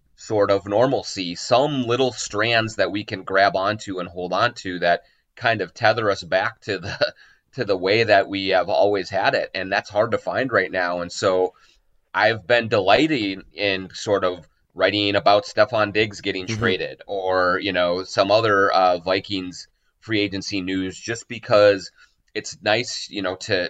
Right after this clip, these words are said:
Speaker 1: to be able to deviate from here's coronavirus and here's what we're dealing with, and, and, you know, getting off of Twitter for a little while, and just 'cause it, every day it just seems like the news gets worse and more ominous. And so it's, it's a challenge, <laughs> man, mentally and physically to kinda,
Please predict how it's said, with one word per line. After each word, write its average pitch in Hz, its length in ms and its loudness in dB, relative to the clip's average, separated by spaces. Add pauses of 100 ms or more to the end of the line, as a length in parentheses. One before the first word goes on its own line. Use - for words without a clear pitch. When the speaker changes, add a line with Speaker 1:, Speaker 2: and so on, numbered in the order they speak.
Speaker 1:
to 110 120 -8
be 95 200 -2
able 107 160 -2
to 101 100 0
deviate 98 760 -6
from 87 600 -4 (420)
here's 101 380 -4
coronavirus 101 920 2
and 82 100 -8
here's 104 380 -4
what 95 160 -2
we're 98 140 -4
dealing 101 400 -4
with, 90 280 -6
and, 90 240 -4 (320)
and, 92 400 -2
you 90 120 -6
know, 82 100 -4
getting 98 300 -2
off 95 240 -2
of 87 120 -10
Twitter 107 360 -2
for 98 180 -4
a 92 80 0
little 92 240 0
while, 90 380 4
and 87 120 -8
just - 200 -14
'cause 87 160 -8
it, 87 120 -10 (120)
every 104 340 -4
day 95 300 -2
it 90 80 -6
just - 180 -12
seems 90 200 -10
like 90 160 -2
the 87 80 -10
news 92 260 -6
gets - 220 -8
worse 98 420 -4
and 80 200 -6 (240)
more 87 220 -2
ominous. 90 520 -2
And 85 140 -10
so 92 300 2 (220)
it's, - 280 -4
it's 123 200 -2
a 123 40 -4
challenge, 113 600 0
<laughs> - 0 -
man, 101 300 -2
mentally 107 500 0
and 123 180 2
physically 87 480 -6
to 85 120 -4
kinda, 85 500 0